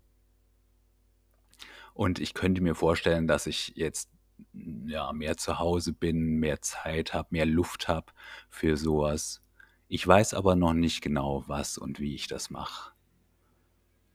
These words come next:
Also, hang on, das ist bloß ein Zwischenstand. Ich wollte einfach nur noch mal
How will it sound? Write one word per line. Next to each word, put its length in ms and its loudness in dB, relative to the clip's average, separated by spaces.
Also, 580 0
hang 280 -4
on, 500 0
das 180 -8
ist 160 -10
bloß 280 -2
ein 60 -4
Zwischenstand. 960 -4
Ich 140 -8
wollte 220 0
einfach 260 -2
nur 200 0
noch 140 -2
mal 440 -2